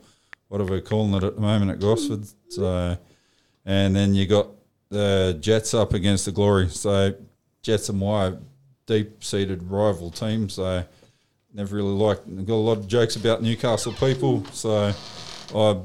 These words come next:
kinda hope that Perth wins this one. <laughs> I can't say that I'm happy about the Jets doing well. So the A-League table as it stands at the moment, we've got Melbourne City on forty-six points, Western United thirty-eight,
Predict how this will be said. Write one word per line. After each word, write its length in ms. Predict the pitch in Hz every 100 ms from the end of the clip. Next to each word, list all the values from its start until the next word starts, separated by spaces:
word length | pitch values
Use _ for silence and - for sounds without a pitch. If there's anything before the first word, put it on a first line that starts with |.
| - -
kinda 300 | 110 101 92
hope 200 | 117 -
that 120 | 110
Perth 300 | 120 120 -
wins 180 | 120 107
this 200 | 123 -
one. 200 | 123 117
<laughs> 40 |
I 480 | - 139 247 - 156 -
can't 240 | 135 117
say 180 | - 110
that 140 | 110 110
I'm 140 | 101
happy 260 | 113 113 110
about 320 | 95 107 -
the 80 | 92
Jets 400 | 104 110 - - _ _ 110
doing 260 | 113 107
well. 300 | 98 104 92 - - - - - - - -
So 420 | - 135 139 135
the 300 | 135 123 127
A-League 300 | 156 135 127
table 300 | 147 151 147
as 160 | 131 117
it 100 | -
stands 420 | - 143 147 139
at 100 | -
the 100 | 120
moment, 320 | 139 165 139
we've 80 | 110
got 160 | 123
Melbourne 280 | 120 135 120
City 220 | 110 143
on 140 | 131 117
forty-six 580 | - 139 120 - 131 -
points, 420 | - 147 135 -
Western 340 | 123 120 113
United 400 | 110 113 117 113
thirty-eight, 680 | 101 123 123 117 120 135 131